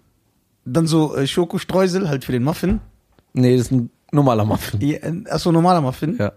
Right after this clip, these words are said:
Speaker 1: Ohne, ja, den mach ich ja nicht, woher soll ich das denn wissen?
Speaker 2: <laughs> Ja, okay. Ja, weiter.
Speaker 1: Und so einige Sachen noch. Aber du hast ja gesehen, ich habe ja viel richtig.
Speaker 2: Nee, d-, d-, noch, ich brauch noch zwei. Was ist das Grundlegendste, das du brauchst? Hast du gar nicht gesagt.
Speaker 1: Doch.
Speaker 2: Was?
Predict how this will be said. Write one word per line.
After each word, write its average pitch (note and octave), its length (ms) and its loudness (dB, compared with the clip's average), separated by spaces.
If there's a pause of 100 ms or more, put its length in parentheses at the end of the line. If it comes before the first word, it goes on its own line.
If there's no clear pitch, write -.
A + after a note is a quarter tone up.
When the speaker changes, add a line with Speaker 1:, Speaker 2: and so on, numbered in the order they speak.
(120)
Speaker 1:
Ohne, D3 200 -2
ja, C3 80 -2
den C3 160 -4
mach C#3+ 140 0
ich F3+ 100 -4
ja B2 80 -4
nicht, G#2 160 -6
woher - 100 -2
soll C#3+ 100 -2
ich - 80 -4
das D3+ 140 -4
denn D3+ 160 -6
wissen? - 360 -6
Speaker 2:
<laughs> D#3 200 0
Ja, F3+ 100 4
okay. - 240 -4 (960)
Ja, C#3+ 240 0
weiter. D#3 320 0 (1400)
Speaker 1:
Und C#4 320 0
so D4 220 0
einige A#3+ 260 0
Sachen F3+ 240 -2
noch. B2+ 180 -4
Aber A3+ 120 -2
du F4+ 40 4
hast E4+ 80 2
ja D#4 60 2
gesehen, C4+ 220 0
ich G#3 60 -2
habe A3 100 0
ja G#3 120 -2
viel G#3 160 -4
richtig. G3 300 0
Speaker 2:
Nee, C4 320 2
d-, D3 340 -12
d-, G3 240 -6
noch, A3+ 320 -6
ich A3+ 160 -4
brauch A3 140 0
noch G3 160 -2 (180)
zwei. G3 320 -2 (720)
Was A3+ 200 0
ist A3 140 -10
das F3+ 160 -4 (100)
Grundlegendste, E3 1000 0
das B2+ 140 -2
du C#3 100 -2
brauchst? G#2 560 -4 (220)
Hast - 160 -4
du C3 40 -6
gar C#3+ 120 0
nicht C#3 140 -4
gesagt. A#2+ 360 -2
Speaker 1:
Doch. B2+ 300 -2 (240)
Speaker 2:
Was? G#2+ 340 -4